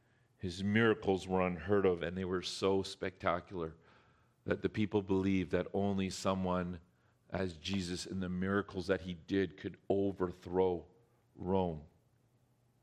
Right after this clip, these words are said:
But Jesus didn't. In fact, he runs away from any idea of the fact that they were going to make him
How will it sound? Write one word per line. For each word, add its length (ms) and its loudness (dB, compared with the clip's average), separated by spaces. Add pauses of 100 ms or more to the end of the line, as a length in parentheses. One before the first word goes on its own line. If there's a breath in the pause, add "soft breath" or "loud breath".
(1400)
But 360 -2 (560)
Jesus 400 -8
didn't. 500 -2 (960 soft breath)
In 40 -20
fact, 300 6
he 80 2
runs 320 2
away 320 8
from 240 0
any 320 2
idea 640 2
of 100 0
the 60 -4
fact 380 2
that 100 -6
they 100 0
were 80 -2
going 240 -2
to 140 -6 (800 loud breath)
make 240 -2
him 180 -6